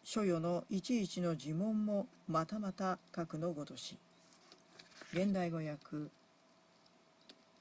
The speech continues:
次に、この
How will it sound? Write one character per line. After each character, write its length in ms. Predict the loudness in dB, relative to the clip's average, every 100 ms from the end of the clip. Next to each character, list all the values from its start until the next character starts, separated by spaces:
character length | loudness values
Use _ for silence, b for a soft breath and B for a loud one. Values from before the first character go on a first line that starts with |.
| -20 -20 -20 -6
次 320 | 0 4 6
に、 280 | 6 2 0 -14 _ -20 -20 -20 -20 -16
こ 180 | -2 2
の 260 | 4 2